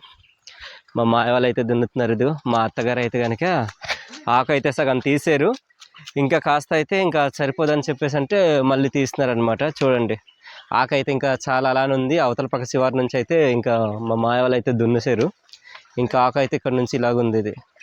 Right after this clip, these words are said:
ఇదంతా తీస్తున్నారు. తీసాక ఇంకా దున్నేస్తారు. దున్నేసిన తర్వాత వరి నాట్లు అయితే ఇందులోనే వేయాలన్నమాట. So, మీకు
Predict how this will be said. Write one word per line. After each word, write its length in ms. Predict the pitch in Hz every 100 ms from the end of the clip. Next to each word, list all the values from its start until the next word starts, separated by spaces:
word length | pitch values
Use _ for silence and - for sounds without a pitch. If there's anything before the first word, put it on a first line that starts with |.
| 120
ఇదంతా 300 | 117 117 127 127
తీస్తున్నారు. 440 | 123 - 120 156 -
తీసాక 320 | 120 - 127 147
ఇంకా 180 | 131 117 101 - - - - - 120
దున్నేస్తారు. 420 | 127 127 - 123 117
దున్నేసిన 320 | 123 120 127 123
తర్వాత 280 | 117 117 214 196 117 110 123
వరి 160 | 117 123
నాట్లు 220 | 117 123
అయితే 160 | 117 139 131 117
ఇందులోనే 380 | 113 113 120 127 120
వేయాలన్నమాట. 560 | 113 107 107 104 101 220 - - - - - -
So, 80 | 120 113
మీకు 160 | 113